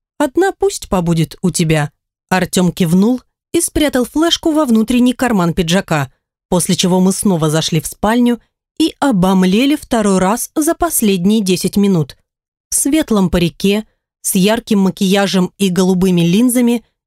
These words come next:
Мирослава стала вовсе не похожей на себя. В таком виде даже я бы ее не узнал, не то что окружающие. «Э-э-э», только и смог произнести Артем, поворачивая голову в мою сторону.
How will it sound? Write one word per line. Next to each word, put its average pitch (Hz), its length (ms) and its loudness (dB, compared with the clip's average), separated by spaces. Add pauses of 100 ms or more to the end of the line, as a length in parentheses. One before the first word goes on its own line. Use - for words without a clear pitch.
Мирослава 247 760 0 (260)
стала 277 520 -2
вовсе 226 480 0
не 302 100 2
похожей 226 560 0
на 226 100 2
себя. 202 480 -2 (520)
В - 100 -12
таком 185 440 0
виде 196 440 0 (520)
даже 175 280 2
я 233 260 0
бы 190 120 2
ее 160 220 2
не 160 140 4
узнал, 165 440 0 (240)
не 349 140 2
то 392 220 -2
что - 200 -4
окружающие. 175 1000 0 (760)
«Э-э-э», 165 600 0 (400)
только 214 280 0
и 220 60 2
смог 208 320 0
произнести 196 520 0
Артем, 294 420 0 (240)
поворачивая 311 680 0
голову 214 460 0
в 254 80 -2
мою 269 240 2
сторону. 165 600 0